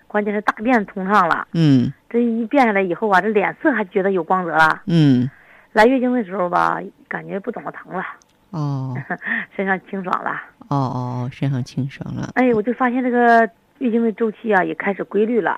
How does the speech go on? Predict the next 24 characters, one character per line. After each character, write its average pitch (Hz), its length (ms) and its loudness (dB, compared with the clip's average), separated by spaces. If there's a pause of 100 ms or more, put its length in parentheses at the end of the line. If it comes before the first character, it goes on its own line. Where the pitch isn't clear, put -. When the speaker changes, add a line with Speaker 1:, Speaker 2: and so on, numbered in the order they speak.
Speaker 2:
嗯。 139 380 4 (440)
Speaker 1:
我 202 100 -6
今 220 80 2
天 233 80 2
打 175 140 2
电 175 140 -4
话 202 200 0
呢， 165 160 -4
我 156 140 -4 (100)
想 170 180 -4 (600)
说 180 100 6
一 175 60 4
下 175 80 4
呢， 160 140 0
我 170 80 -2
想 151 320 -2
再 175 140 -2
坚 185 220 -2
持 175 120 -8
用 233 180 0
一 160 40 -8
段 147 160 -8
时 - 120 -18
间。 - 140 -14